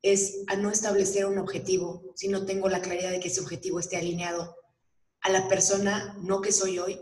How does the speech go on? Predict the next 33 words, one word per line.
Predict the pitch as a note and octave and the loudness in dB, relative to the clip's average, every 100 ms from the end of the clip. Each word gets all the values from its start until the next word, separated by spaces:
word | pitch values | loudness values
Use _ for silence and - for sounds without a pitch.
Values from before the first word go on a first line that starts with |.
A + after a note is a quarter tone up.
| - | -8
sino | G3 F#3 | -4 -2
a | |
la | F3+ | -2
persona | F#3+ F#3+ G3 F#3+ | -2 -2 0 -2
que | F3+ | -4
quiero | F#3 F3+ | -4 -2
ser | F3 E3+ D#3+ - _ _ _ _ | -2 -2 -8 -14 _ _ _ _
y | G3 | 0
a | |
la | F3+ | 2
vida | F3+ F3 | 2 0
que | E3+ | -2
quiero | D#3+ E3 | -4 -4
tener. | E3 D#3 D3 - _ _ _ _ _ _ _ _ _ _ _ _ | -4 -8 -8 -12 _ _ _ _ _ _ _ _ _ _ _ _
En | G#3 G3+ | -2 0
todos | A3 G#3+ | 0 2
los | G3 | 0
sentidos | - F#3 F3 E3+ | 0 -2 -2 -4
de | |
mi | E3 | -4
vida. | D#3+ C#3+ - - _ _ _ _ _ _ _ _ - - - - | -6 -8 -12 -20 _ _ _ _ _ _ _ _ -20 -20 -20 -6
Entonces, | G3 G#3 G3+ G3+ G3+ - - - - - | -2 2 2 4 4 4 0 -10 -16 -2
estoy | G#3 G3 - A3 | 4 4 6 4
cambiando | A3 A3 G#3+ G3 G3+ | 4 4 6 4 4
por | G3 F#3+ | 2 2
primera | F#3+ F#3+ G3 | 2 4 4
vez, | F#3+ F#3 F3+ - - - | 4 2 0 0 0 -6
con | - F#3+ | -8 -4
humildad, | F#3 F3 F3+ F#3 A3+ - - - _ _ _ _ _ _ - | -2 0 2 2 0 -4 -12 -18 _ _ _ _ _ _ 0
el | G3+ | 2
restablecimiento | G3 F#3+ - F#3+ F3+ - F#3+ F#3 F#3+ | 4 2 2 2 2 -2 -2 -2 0
de | F3+ | 0
objetivos, | - F3 F3+ F#3+ C4 - - - | 0 -4 -4 -4 -6 -10 -12 -16